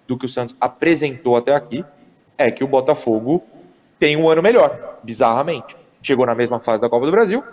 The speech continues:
e ficou à frente no Paulista. Agora, claro que, por exemplo, ontem me informaram durante o sorteio que o Botafogo já vendeu peça,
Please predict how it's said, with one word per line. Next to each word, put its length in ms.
e 40
ficou 220
à 60
frente 260
no 60
Paulista. 440
Agora, 800
claro 240
que, 120
por 160
exemplo, 340
ontem 180
me 120
informaram 500
durante 400
o 60
sorteio 480
que 40
o 40
Botafogo 420
já 80
vendeu 320
peça, 760